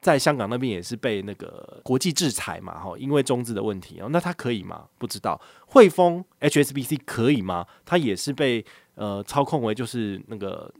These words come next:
中共那边的帮凶嘛，哈，所以也是受到国际制裁。好，那接下来的问题是说，如果你有花旗卡的部分，那它的红利点数跟里程会怎么样哦？那我个人觉得就是像一开始讲的，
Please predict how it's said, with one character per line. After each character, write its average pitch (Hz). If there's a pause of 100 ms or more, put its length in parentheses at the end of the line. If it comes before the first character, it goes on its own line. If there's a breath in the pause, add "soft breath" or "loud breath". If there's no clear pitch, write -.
中 143
共 147
那 135
边 123
的 113
帮 107
凶 101
嘛， 92
哈， 101
所 95
以 113
也 92
是 131
受 127
到 120
国 104
际 120
制 113
裁。 - (280 soft breath)
好， 104
那 208
接 233
下 208
来 147
的 139
问 185
题 131
是 156
说， 135 (380 loud breath)
如 156
果 165
你 139
有 127
花 127
旗 -
卡 110
的 90
部 120
分， 104 (340 soft breath)
那 123 (300)
它 175
的 117
红 131
利 156
点 95
数 135
跟 117
里 104
程 -
会 -
怎 -
么 87
样 98
哦？ 98 (380 loud breath)
那 165
我 135
个 196
人 120 (160)
觉 127
得 120
就 131
是 117
像 131
一 127
开 113
始 -
讲 -
的， -